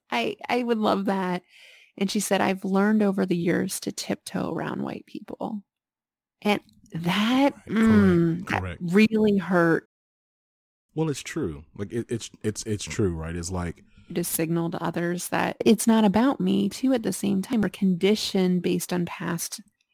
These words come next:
Speaker 1: experiences to not do things a certain way and to tone police like so many women of color are taught. So it's still, like, I think with this, it's still so hard because it's so long, this journey.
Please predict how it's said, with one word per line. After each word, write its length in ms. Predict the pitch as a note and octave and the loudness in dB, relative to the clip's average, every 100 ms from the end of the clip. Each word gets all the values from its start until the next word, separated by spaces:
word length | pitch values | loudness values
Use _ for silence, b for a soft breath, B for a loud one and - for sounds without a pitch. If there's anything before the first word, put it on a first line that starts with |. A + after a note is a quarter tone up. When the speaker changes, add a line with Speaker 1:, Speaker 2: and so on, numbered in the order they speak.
| _ - | _ -18
Speaker 1:
experiences 1300 | - - A#3+ B3+ B3 G3 - - - F3+ F3 F3 - _ _ _ _ _ - | -10 -2 4 6 6 4 2 -2 -2 0 0 -2 -8 _ _ _ _ _ -2
to 100 | G#3+ | 4
not 340 | G#3 G#3 - - _ _ | 6 4 0 -8 _ _
do 240 | - C4+ D#4+ | 4 6 6
things 380 | - G3 F3+ E3 | 4 0 0 -2
a 60 | |
certain 400 | E3+ F3+ F3+ F3 | -4 -4 -2 -2
way 360 | E3 E3 E3 E3+ | -2 0 0 -2
and 120 | F3 | -2
to 80 | F#3+ | -6
tone 420 | - - B3+ C4+ | -6 2 4 4
police 480 | C#4 A3+ F3 E3+ - | 4 2 2 2 0
like 120 | F#3 | -4
so 160 | - F#3 | -4 -4
many 220 | F3 E3+ | -2 -2
women 300 | E3+ E3+ E3+ | -2 -2 -2
of 100 | E3+ | -6
color 320 | - E3+ F3 | -6 -4 -2
are 140 | F3 F#3+ | -2 -4
taught. 480 | - F3+ F3 - - | -8 -8 -6 -8 -4
So 240 | A3 G3+ | -2 0
it's 200 | B3+ A3 | 2 2
still, 640 | - - - B3 B3+ B3+ B3 | 2 0 0 2 4 2 2
like, 260 | G3+ F#3+ - _ F#4+ | 0 -2 -6 _ -12
I 160 | - A3+ | -6 -4
think 240 | - A3 G#3+ | -2 -2 0
with 140 | G3+ | -2
this, 220 | G3+ G3 | -2 -2
it's 160 | D#4 - | -4 -4
still 560 | - - G#3+ G#3 G#3+ | -6 -2 0 2 0
so 800 | G#3+ - G#3 G3+ G3+ G3+ G3 G3 - _ | -2 -2 0 2 2 2 0 -2 -6 _
hard 440 | - F#3+ G#3+ B3+ B3 | -4 0 2 2 2
because 280 | A#3 G3+ G3 | 2 2 2
it's 200 | - - | 0 0
so 180 | - | 2
long, 580 | F#3+ F3+ E3+ E3+ D#3 - | 2 4 4 4 2 -2
this 240 | G#3 - - | -6 -6 -4
journey. 560 | G#3 G#3 G#3 - G#3+ | -2 -2 -2 -2 -6